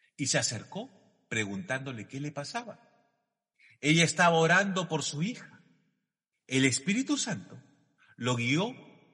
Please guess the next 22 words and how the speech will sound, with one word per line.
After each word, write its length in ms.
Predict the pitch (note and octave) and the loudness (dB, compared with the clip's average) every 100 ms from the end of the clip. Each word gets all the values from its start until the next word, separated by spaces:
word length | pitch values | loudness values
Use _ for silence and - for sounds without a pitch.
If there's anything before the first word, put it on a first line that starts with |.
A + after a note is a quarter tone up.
| _ | _
a 160 | - A#2+ | -2 0
acompañarla 920 | B2+ C3 B2 C#3 A2+ A#2 F#3 F#3+ F3+ | 0 -2 -2 -4 -2 0 0 0 -4
en 160 | D3+ A#2 | -6 -6
oración. 440 | G2 E2+ - C#3 A2+ - _ _ _ _ - | -10 -8 -8 -10 -12 -20 _ _ _ _ -4
Y 80 | G#2 | -2
así 200 | - F#3+ | 0 2
lo 140 | G#3 | 2
hizo. 320 | D4 - - - - _ _ _ _ - | 2 0 -6 -14 -20 _ _ _ _ -8
Mientras 360 | A2 G2+ G#2 | -4 0 -2
que 120 | - | 0
otros 300 | A2+ E3 G3+ | 0 2 2
médicos 640 | E3 E3 F3+ E3+ F#3+ G#3 - | 2 2 -2 -4 -8 -10 -12
pasaban 480 | - - G2 A#2 C3 | -14 -4 0 2 0
por 160 | D#3+ D#3 | 0 2
ahí 200 | D#3+ E3+ | 2 0
y 40 | |
lo 140 | E3 | -2
veían, 480 | F#3 A3 D#3 A2+ E3+ - - _ _ _ | -2 -2 0 -2 -4 -14 -20 _ _ _
Dios 420 | F#2+ A2+ D#3+ - | -4 2 4 2
obraba. 680 | A#2 G2 A2+ G#2+ - - _ _ _ _ _ _ _ _ - | -2 -2 -4 -4 -12 -20 _ _ _ _ _ _ _ _ 2
Esta 400 | D3 - D3 B2 | 2 2 -2 0
madre 460 | F3 C4 D#4 - | 0 0 -6 -12